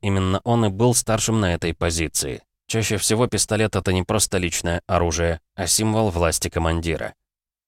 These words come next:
Внимательно осмотрел трупы поверженных солдат, чтобы убедиться в том, что они все пригорюнились.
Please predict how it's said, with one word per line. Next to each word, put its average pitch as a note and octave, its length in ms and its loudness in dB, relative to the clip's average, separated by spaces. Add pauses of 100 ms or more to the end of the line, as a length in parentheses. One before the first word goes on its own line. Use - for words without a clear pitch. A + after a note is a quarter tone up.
(280)
Внимательно A#2+ 580 2
осмотрел A2 520 4
трупы A2+ 320 2
поверженных G2 640 2
солдат, F#2 440 0
чтобы F#2+ 300 0
убедиться F#2 460 0
в - 60 -6
том, G2 180 -2
что - 200 -4
они F2 200 -2
все - 180 -4
пригорюнились. E2+ 800 -2